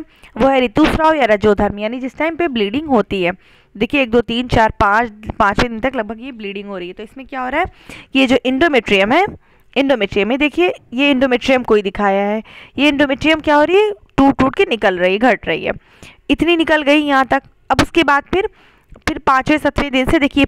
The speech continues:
फिर बढ़ना शुरू हुई, ये बढ़ना शुरू हुई, बढ़ना शुरू हुई, फिर यहाँ पे जाके अपनी full growth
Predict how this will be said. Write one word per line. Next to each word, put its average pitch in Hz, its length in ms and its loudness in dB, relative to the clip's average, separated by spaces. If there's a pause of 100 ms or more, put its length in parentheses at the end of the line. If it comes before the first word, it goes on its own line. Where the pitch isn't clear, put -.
फिर 262 120 -2
बढ़ना 202 300 0
शुरू 208 240 0
हुई, 220 360 -4
ये 254 120 -2
बढ़ना 202 320 0
शुरू 220 160 0
हुई, 247 160 4
बढ़ना 202 300 0
शुरू 208 200 -2
हुई, 214 160 -2 (380)
फिर 294 120 -6
यहाँ 285 220 2
पे 311 120 0
जाके 285 260 0
अपनी 311 200 -2
full 359 400 2
growth 233 240 2